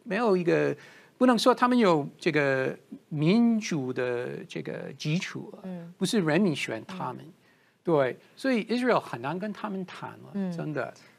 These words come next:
Speaker 2: 好，所以就你刚刚说，不支持恐怖分子，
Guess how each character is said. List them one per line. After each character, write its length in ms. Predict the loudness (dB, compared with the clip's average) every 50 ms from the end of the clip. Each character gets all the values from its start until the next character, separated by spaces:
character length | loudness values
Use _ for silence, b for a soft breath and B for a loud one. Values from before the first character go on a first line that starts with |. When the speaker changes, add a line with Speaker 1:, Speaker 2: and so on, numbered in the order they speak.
| b b b b
Speaker 2:
好， 180 | -4 -4 -4 -2
所 160 | 0 2 2
以 80 | 2 4
就 180 | 4 4 4
你 140 | 4 4 4
刚 160 | 4 4 4
刚 140 | 4 2 2
说， 340 | 2 4 6 6 6 4 2 0
不 180 | 2 2 2
支 220 | 2 2 0 0 0
持 180 | 2 0 -2
恐 220 | -2 0 -2 -4 -2
怖 160 | 0 -2 2
分 260 | 6 6 6 6 6
子， 220 | 2 -6 -8 -8